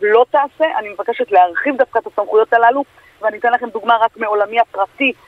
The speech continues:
כאימא לילדה מוגבלת לצערי, אין מה לעשות, ואני מכירה את המדינה, אה, בחלק המאוד מאוד לא נעים שלה, הבירוקרטי והמכער כלפי ילדינו המוגבלים, הנכים המאותגרים, ולכן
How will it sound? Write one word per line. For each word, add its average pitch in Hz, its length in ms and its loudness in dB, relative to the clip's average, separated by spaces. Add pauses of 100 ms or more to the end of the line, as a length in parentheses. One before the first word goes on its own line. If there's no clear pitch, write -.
(160)
כאימא 240 280 -2
לילדה 208 460 2 (680)
מוגבלת 254 680 0
לצערי, 269 540 0 (180)
אין - 120 -20
מה - 80 -4
לעשות, 214 500 -2
ואני 190 220 -8
מכירה 220 320 0
את 226 140 -4 (520)
המדינה, 220 500 -2 (440)
אה, 208 140 -6
בחלק 233 440 -2
המאוד 208 720 0
מאוד 247 220 0
לא 240 100 2
נעים 233 260 -2
שלה, 214 220 2
הבירוקרטי 196 680 -2
והמכער 208 720 0
כלפי 214 220 -4
ילדינו 208 560 2 (440)
המוגבלים, 208 500 0
הנכים 196 360 -2
המאותגרים, 214 720 0 (400)
ולכן 269 540 0